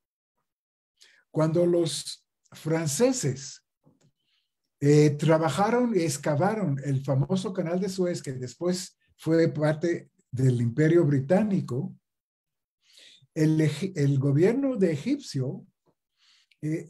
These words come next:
cogió a los, eh, agricultores egipcios como mano de obra forzada para trabajar en la excavación del canal.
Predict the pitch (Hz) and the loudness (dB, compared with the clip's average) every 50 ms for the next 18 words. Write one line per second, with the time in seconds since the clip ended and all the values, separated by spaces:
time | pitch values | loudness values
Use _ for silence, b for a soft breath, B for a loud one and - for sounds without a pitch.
0 | - - - 170 156 - 139 165 190 220 262 285 277 233 180 180 180 175 165 156 | -14 -8 -6 -4 -4 -2 0 2 4 4 4 2 0 -2 -2 -2 0 0 0 -2
1 | 139 - - 165 156 151 147 135 156 156 143 147 160 151 135 135 151 208 240 269 | -2 -4 -4 -4 -4 -2 -2 -2 -2 -2 -2 -4 -4 -6 -4 -4 -4 -4 -4 -2
2 | 277 269 254 - - - - _ _ _ _ _ _ _ _ _ _ _ _ _ | -4 -4 -6 -8 -12 -14 -16 _ _ _ _ _ _ _ _ _ _ _ _ _
3 | _ - 175 175 160 135 - 240 269 285 294 - - - 143 131 120 127 - - | _ -2 0 0 0 0 0 2 2 2 0 -4 -6 -4 -2 -2 -2 -2 -4 -8
4 | - - - - - _ _ _ _ _ _ b b b b b b b b b | -10 -16 -20 -20 -20 _ _ _ _ _ _ b b b b b b b b b
5 | b b _ - 175 170 175 175 175 190 214 233 269 254 247 214 190 190 202 208 | b b _ 0 2 4 4 4 4 6 6 6 4 4 6 6 8 8 6 6
6 | 196 233 233 233 226 - - - 214 233 240 - - - - - 226 226 226 214 | 2 0 -2 -4 -6 -6 -4 -2 0 0 0 -2 -6 -8 -6 -6 -4 -4 -2 -2
7 | 180 151 143 147 165 190 - - _ _ _ _ _ _ _ _ _ _ _ _ | -2 -2 -2 -2 -4 -6 -10 -12 _ _ _ _ _ _ _ _ _ _ _ _
8 | _ _ _ _ b b b b - 160 165 175 156 - - 165 156 160 156 - | _ _ _ _ b b b b -4 -2 -2 -2 -2 -2 -2 0 0 0 0 -2
9 | - 190 214 220 214 214 208 196 175 139 - - 160 143 143 139 - 180 170 160 | -2 -2 -2 -2 -2 -4 -4 -4 -4 -4 -4 -6 -4 -2 -2 -2 -4 -4 -6 -6
10 | 160 160 139 - - _ - 139 131 123 117 104 98 95 | -6 -8 -8 -12 -12 _ -2 0 0 0 0 -4 -8 -12